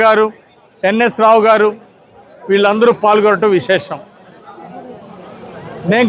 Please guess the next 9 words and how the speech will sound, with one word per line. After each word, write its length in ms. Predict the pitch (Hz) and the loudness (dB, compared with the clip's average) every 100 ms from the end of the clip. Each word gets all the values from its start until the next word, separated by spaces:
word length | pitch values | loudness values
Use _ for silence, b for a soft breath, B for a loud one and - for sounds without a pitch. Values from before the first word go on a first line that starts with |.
| 220 | 2
గర్వపడుతున్నా. 680 | 226 226 240 214 226 208 165 - _ _ _ _ _ _ - | 2 4 2 0 -2 0 -2 -6 _ _ _ _ _ _ -8
నేను 420 | 175 220 254 254 247 | -2 2 2 2 4
కూడా 180 | 240 254 226 | 4 4 4
ఆన్లైన్లో 560 | 233 254 254 254 254 254 - | 2 2 0 0 2 0 0
టికెట్ 300 | 214 247 226 220 | -4 -4 -2 -4
తీసుకొని 420 | - 202 185 180 - _ _ - _ _ _ - - - | -4 -4 -2 -4 -10 _ _ -20 _ _ _ -20 -20 -4
మా 140 | 208 233 233 | 2 2 0
కుటుంబ 260 | 220 269 262 247 | -2 0 2 2
సభ్యులకి 500 | 226 247 240 254 | 2 2 0 0